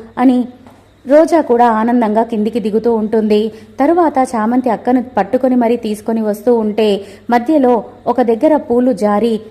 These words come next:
చామంతి రాజసింహాసనంపై పడిపోయి కూర్చుంటుంది. కిరీటం కూడా ఎగిరిపోయి చామంతి తల మీద పడుతుంది. అదంతా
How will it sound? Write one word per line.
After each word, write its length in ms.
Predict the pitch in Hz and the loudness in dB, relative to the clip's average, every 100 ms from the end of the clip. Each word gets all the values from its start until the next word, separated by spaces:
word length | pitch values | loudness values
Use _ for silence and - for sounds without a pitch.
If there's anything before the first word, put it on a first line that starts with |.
| - 233 | -6 -2
చామంతి 480 | 226 247 214 233 | 0 0 0 0
రాజసింహాసనంపై 920 | 226 185 202 220 226 220 214 220 208 220 | 2 2 0 -2 -2 -2 -2 -2 -2 -2
పడిపోయి 400 | 220 202 208 220 | -2 -2 0 -2
కూర్చుంటుంది. 840 | 220 220 233 220 220 208 220 202 - - - | 0 -2 -2 -2 -2 0 0 -2 -6 -20 -6
కిరీటం 440 | 240 233 233 226 | -2 -2 0 -2
కూడా 260 | 220 226 214 | 0 0 2
ఎగిరిపోయి 580 | 208 196 233 233 214 226 226 | 0 0 -2 -2 -2 -2 -2
చామంతి 340 | 220 226 233 | -2 -2 -2
తల 200 | 233 196 | -2 -2
మీద 180 | 220 233 | 0 0
పడుతుంది. 680 | 220 214 214 220 214 214 180 - - | 2 0 0 -2 0 0 -2 -10 -6
అదంతా 460 | 240 247 277 330 381 | -2 2 4 6 4